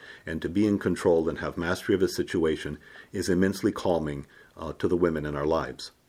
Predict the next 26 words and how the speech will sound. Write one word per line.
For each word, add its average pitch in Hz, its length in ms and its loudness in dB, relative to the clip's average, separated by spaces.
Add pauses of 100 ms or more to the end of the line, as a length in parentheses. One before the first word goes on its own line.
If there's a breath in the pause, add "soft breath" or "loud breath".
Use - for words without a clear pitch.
(960 loud breath)
Especially 120 400 2
in 90 80 -2
competition, 110 760 0
too. - 320 -4 (580 loud breath)
The 104 140 4
need 127 240 4
for 110 160 6
a 90 80 6
calm 127 420 2
mind 110 340 0
is - 100 2
a 95 80 2
prerequisite 98 760 2
for 92 140 4
high 117 220 2
levels 98 420 4
of - 160 2
performance. 95 720 0 (880 loud breath)
Nervous 120 440 4
men 98 180 -2
are 90 60 0
neurotic 85 680 -2 (420)
and 85 160 -2
are 82 80 4
never 76 220 0
heroes. 64 520 -10